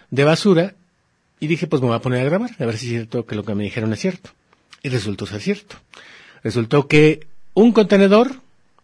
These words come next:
llevan, lo enganchan a el camión y ¡uy! Va pa' dentro. Quitan ese contenedor y el siguiente contenedor, que ya contiene otra cosa,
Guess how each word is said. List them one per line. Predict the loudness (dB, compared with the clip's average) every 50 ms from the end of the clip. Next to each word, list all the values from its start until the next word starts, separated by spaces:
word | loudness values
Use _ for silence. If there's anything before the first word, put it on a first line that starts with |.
| _ _ _ _ _ _ _ _ _ _ _ _ _ _ _ _ _ _ _ _ _ _ _ _ _ _ -12
llevan, | -10 -2 2 4 4 6 6 4 2 0 -2 -4 -6 -8
lo | -6 -6 -4
enganchan | -4 -2 2 6 6 8 8 6 4 4 2 2 4 2 0 -2 -4
a | -4 -2 0 2 0 0 -2 -4 -4
el | -4 -4 -2 0
camión | 2 2 4 4 4 4 4
y | 2 0 0 -4 _ _ _ _ _ _
¡uy! | -20 -14 -8 -6 -6 -6 -6 -10 _ _ _ _ _ _ _ _ _ _ _ _ _ _ _ _ _ _ _
Va | -4 -2 0 0 0
pa' | -2 -4
dentro. | -4 -6 -8 -14 -18 -20 -20 -20 -20 _ _ _ _ _ _ _ _ _ -20 -20 _ _ _ _ _
Quitan | -8 -8 -6 -4 -4 -4
ese | -2 -2 0
contenedor | 0 2 2 4 4 4 6 6 6 4 4 0 -4 -8 -2
y | 2 2 2
el | 2 2
siguiente | 0 -2 0 2 2 2 2 0 -2
contenedor, | 0 0 0 2 4 4 4 4 4 2 2 0 -4
que | -4 -2 0
ya | 0 0
contiene | 0 0 0 0 2 2 2 2
otra | 0 -2 -4 -2
cosa, | -2 -4 -4 -4 -4 -6 -6